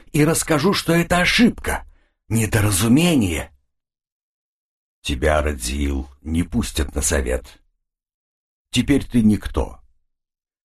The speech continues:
Собирайся в дорогу. Мы пойдем горными тропами. Я проведу тебя через перевал до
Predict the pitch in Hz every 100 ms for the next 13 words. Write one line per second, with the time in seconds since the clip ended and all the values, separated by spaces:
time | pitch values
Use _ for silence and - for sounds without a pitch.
0 | _ _ - 123 104 120 104 - 71 67
1 | 69 62 60 58 - _ _ _ _ _
2 | _ _ _ _ 87 87 - 85 101 95
3 | 82 92 82 78 85 82 120 101 76 67
4 | 65 - - - - 80 87 90 - 87
5 | 87 85 90 85 85 87 - 90 82 78
6 | - 87 78 80 92 98 76 82 80